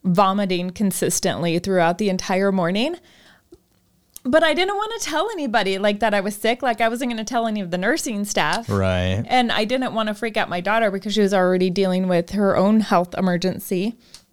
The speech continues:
Speaker 1: And I didn't want, like, her to, like, feel like, "Oh my gosh, now my mom's not doing very well either." I was trying to be really strong for her.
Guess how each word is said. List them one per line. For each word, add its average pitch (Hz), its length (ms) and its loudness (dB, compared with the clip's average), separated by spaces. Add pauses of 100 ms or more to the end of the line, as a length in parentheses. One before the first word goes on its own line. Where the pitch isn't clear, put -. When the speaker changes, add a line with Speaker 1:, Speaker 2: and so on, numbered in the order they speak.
(680)
Speaker 1:
And 226 240 4
I - 160 -4
didn't 214 280 -4
want, 196 200 -4
like, 190 240 -4 (640)
her 220 200 0
to, 185 80 2
like, 156 240 0
feel 190 180 -6
like, 165 200 -2
"Oh 196 100 -2
my 208 140 -4
gosh, - 540 -8 (680)
now 185 120 0
my 254 140 0
mom's 302 640 -6 (840)
not 262 260 0
doing 277 300 -4
very 262 320 0
well 262 280 -2
either." 254 520 -4
I 226 140 2
was 262 100 -2
trying 349 180 -2
to 349 60 -12
be 403 100 0
really 392 200 0
strong 359 360 -2
for 269 180 -2
her. 240 320 -4